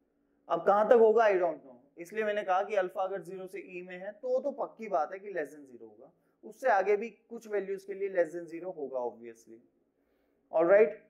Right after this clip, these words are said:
तो यहाँ तक बात clear है। अब यहाँ पे जो एक point आएगा, point of inflection, उसके बाद f double dash alpha क्या हो जाएगा, greater than zero। लेकिन एक बीच में ऐसी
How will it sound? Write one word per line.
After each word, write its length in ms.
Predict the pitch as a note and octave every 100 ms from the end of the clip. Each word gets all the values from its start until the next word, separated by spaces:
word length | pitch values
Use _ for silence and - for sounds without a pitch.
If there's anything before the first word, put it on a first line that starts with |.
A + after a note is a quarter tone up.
| _ -
तो 80 | F#3
यहाँ 200 | F3+ F3+
तक 80 |
बात 240 | F3 F3 F3
clear 280 | F3 F3 F3
है। 160 | F#3+ - _ _ _ _ _ _ _ _ _ _ _ _ _ _ _ _ -
अब 340 | G#3+ G3+ - F3+
यहाँ 220 | F#3 G#3
पे 120 | A#3+
जो 140 | A3 B3
एक 220 | A#3+ A#3
point 240 | A3 G#3+
आएगा, 300 | G3+ F3+ F3+ F3
point 200 | F#3 F#3+
of 160 | F3+
inflection, 480 | F3+ E3 D3 - C#3+ - _
उसके 320 | A3 - C#4+ B3+
बाद 400 | G3+ F3 - - _ _ _ _ _ _ _ _ _ _ E3+
f 200 | G#3 G3+
double 200 | G#3+ A3
dash 180 | G#3+ A3
alpha 340 | G3 F3 G3+ G3+
क्या 120 | G3+
हो 100 | F3+
जाएगा, 340 | F3 F3 G3+
greater 320 | F3 D#3 C#3+ C3
than 180 | A#2+ A2
zero। 240 | A2 G2 G2 _ _ _ _ _ _ _ -
लेकिन 220 | E3+ G#3
एक 180 | G#3 D#3+
बीच 240 | F3+ E3+
में 80 | G3+
ऐसी 200 | E3 F3